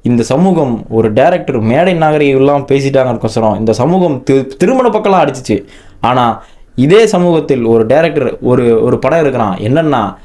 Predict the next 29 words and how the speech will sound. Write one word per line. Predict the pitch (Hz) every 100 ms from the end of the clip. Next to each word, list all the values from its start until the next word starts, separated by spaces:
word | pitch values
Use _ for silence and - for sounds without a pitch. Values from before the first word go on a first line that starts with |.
| -
ஒரு | - -
பஸ் | 117 131 -
டிராவலு, | 147 156 143 165 -
அதுல | - 107 113 107
பஸ் | 101 117 -
ஆக்சிடென்ட் | 156 160 - 151 127
ஆகுது, | 120 117 175
அதனால | 175 104 135 185
அவருடைய | 202 165 151 127
வாழ்க்கை | 127 175 170 127
எந்த | 120 170 190
மாதிரியான | 185 180 175 170
பெர்ஸ்பெக்டிவ்லாம் | 156 156 170 175 170 170 165 160 135
மாறிச்சுங்கிறத | 117 170 170 160 139 120 113 104 98 - - 139
ஒரு | 127
டைரக்டர் | 139 147 135
படமா | 127 131
எடுக்கிறான். | 143 117 110 101 90 - -
ஆனா | 117 127 131 120 - - -
அதை, | 123 127
அதை | 123 127
ஏற்காத, | 131 196 196 165 147 131 117 113 - - - -
அதை, | 110 123 123 120 - - - -
அதை | 117 120
ரசிக்காத | 120 135 208 190 185 180
இந்த | 156 135
சமூகம், | - 151 190 190 156 117 - - - - - -
அதே | 107 135 214
டைரக்டர் | 180 165 156 - 127 113